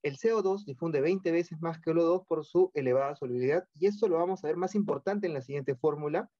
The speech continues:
y que el coeficiente de solubilidad del O dos es de cero punto cero veintidós. ¿Ya? Eso recuerden porque les van a poder preguntar en este caso para ciertas preguntas,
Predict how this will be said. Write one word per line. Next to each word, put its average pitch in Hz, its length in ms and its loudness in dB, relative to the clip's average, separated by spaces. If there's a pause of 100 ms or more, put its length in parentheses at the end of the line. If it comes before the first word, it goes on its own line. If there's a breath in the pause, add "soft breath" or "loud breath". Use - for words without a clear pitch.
(340)
y 226 100 -6
que 254 80 -2
el 254 80 0
coeficiente 202 540 2
de 202 40 2
solubilidad 151 540 0
del 135 160 -2
O 143 80 2
dos 143 240 2
es 147 140 -2
de 143 100 2
cero 175 380 2
punto 139 280 -2
cero 147 380 0
veintidós. 113 680 -8 (280)
¿Ya? 180 200 0
Eso 165 200 -6
recuerden 180 380 0
porque 131 180 -8
les 127 100 -2
van 143 160 0
a 147 120 -2 (100)
poder 139 220 -2
preguntar 131 380 0
en 135 100 -2
este 139 180 -6
caso 143 400 -2 (260)
para 180 200 0
ciertas 170 560 0
preguntas, 127 480 -4